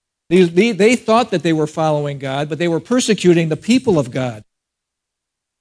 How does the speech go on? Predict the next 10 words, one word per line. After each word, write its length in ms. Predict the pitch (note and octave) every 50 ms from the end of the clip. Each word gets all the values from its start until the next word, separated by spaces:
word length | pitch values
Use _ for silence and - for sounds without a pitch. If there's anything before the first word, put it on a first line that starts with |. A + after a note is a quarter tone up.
| _ -
Again, 480 | D#3 E3 D#3 D3 G#3+ A3 G#3 F#3 E3 E3 E3 -
why 440 | D3 D3+ F3+ F#3+ G#3 G#3+ A3+ A#3 G3+
are 180 | G3+ F#3+ F#3
true 300 | - - - G3 G3 F#3+
Christians 580 | F#3 G3 - F#3+ F3+ E3+ - - F3 E3 D#3 -
persecuted 760 | _ E3+ E3+ D#3+ D3+ - D3 - - C#3+ C#3+ B2+ C3 B2 C#3+
in 100 | C#3 C#3
the 60 | C#3
world 320 | C#3 C#3+ C#3+ C#3 C3+ -
today? 320 | - C3+ C3+ C3+ B2+ A#2+